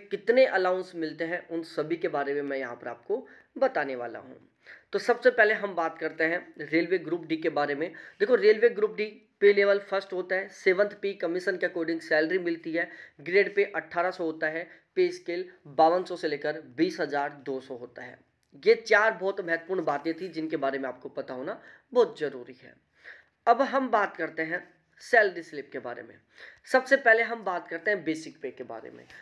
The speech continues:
देखो प्यारे साथियों, रेलवे ग्रुप डी में जो बेसिक पे होता है ना, वो होता है अठारह हजार रुपये। यदि आप रेलवे ग्रुप डी में लगोगे तो आपको किसी भी हाल में अठारह हजार से कम सैलरी कभी भी नहीं मिलेगी। आपकी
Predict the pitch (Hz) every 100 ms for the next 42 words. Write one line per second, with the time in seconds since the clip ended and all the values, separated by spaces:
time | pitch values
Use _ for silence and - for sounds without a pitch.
0 | - 214 285 294 233 208 185 139 - 131
1 | 120 _ 147 143 226 240 262 202 247 208
2 | 214 214 220 196 160 180 233 - 202 160
3 | 143 143 139 123 - _ 170 202 190 220
4 | - 180 - 156 151 151 127 131 120 123
5 | - 98 _ 143 180 185 220 208 185 196
6 | 202 180 185 170 175 160 147 160 185 190
7 | 214 - - - - 185 185 220 214 -
8 | 196 - 247 208 247 180 160 156 131 120
9 | - _ - 196 196 - 202 214 214 175
10 | 151 156 156 156 180 160 165 160 139 135
11 | 135 160 - - 151 160 151 127 123 120
12 | 90 80 _ _ _ _ _ - 185 196
13 | - 240